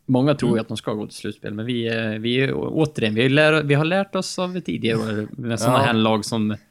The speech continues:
Speaker 1: "Nu är det dags." Ja,
Speaker 2: Ja,
Speaker 1: vi
Speaker 2: det
Speaker 1: köper inte hela hypen.
Speaker 2: det tar ofta lite längre tid än vad man tror.
Speaker 1: Mm.
Speaker 2: Mm, eh, åtta.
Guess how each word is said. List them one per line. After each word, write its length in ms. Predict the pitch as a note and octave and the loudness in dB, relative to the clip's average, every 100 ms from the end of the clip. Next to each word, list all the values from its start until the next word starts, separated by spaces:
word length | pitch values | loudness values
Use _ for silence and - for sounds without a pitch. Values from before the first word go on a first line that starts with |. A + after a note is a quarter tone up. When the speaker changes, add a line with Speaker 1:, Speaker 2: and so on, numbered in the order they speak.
| _ _ | _ _
Speaker 1:
"Nu 120 | B2 | 0
är 40 | A#2+ | 2
det 80 | A2+ | 4
dags." 440 | A2 - - - - | 0 -4 -12 -12 -14
Ja, 320 | - C4+ D4+ C#4+ | -10 -8 -8 -2
Speaker 2:
Ja, 260 | B2+ C#3+ - | 0 0 -2
Speaker 1:
vi 60 | |
Speaker 2:
det 120 | C#3+ D#3 | -2 2
Speaker 1:
köper 280 | E3 - | 2 2
inte 180 | C#3 C#3 | -2 0
hela 180 | B2+ A#2 | -2 -2
hypen. 300 | G2 G2+ - - | -6 -12 -14 -20
Speaker 2:
det 340 | - - D3 | -18 -2 -2
tar 240 | D3 D#3 | 2 2
ofta 260 | B2+ - A#2+ | 2 0 -2
lite 160 | A2 G#2+ | 0 0
längre 220 | G#2+ G#2 | 2 2
tid 140 | A2 | 2
än 40 | G#2 | 2
vad 80 | G#2+ | 0
man 100 | G#2+ | -2
tror. 240 | - - | -6 -8
Speaker 1:
Mm. 200 | - G#2+ G2+ - - - - - A#2+ F3+ B3 - - | -8 -6 -6 -10 -12 -12 -12 -6 2 4 4 0 -2
Speaker 2:
Mm, 180 | C3+ C3 | 2 2
eh, 60 | - | 4
åtta. 560 | B3 B3+ - - - | 2 2 -4 -4 -4